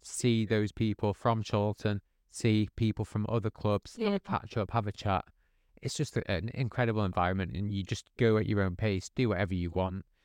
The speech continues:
Speaker 1: and just enjoy the, enjoy the morning.
Speaker 2: Definitely. And if,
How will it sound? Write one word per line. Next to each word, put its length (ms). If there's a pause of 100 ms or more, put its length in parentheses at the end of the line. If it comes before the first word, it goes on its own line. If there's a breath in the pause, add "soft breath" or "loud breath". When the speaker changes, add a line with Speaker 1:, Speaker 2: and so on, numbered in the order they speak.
(380)
Speaker 1:
and 440 (160)
just 200
enjoy 360
the, 200 (560)
enjoy 240
the 80
morning. 400 (420 loud breath)
Speaker 2:
Definitely. 640
And 80
if, 220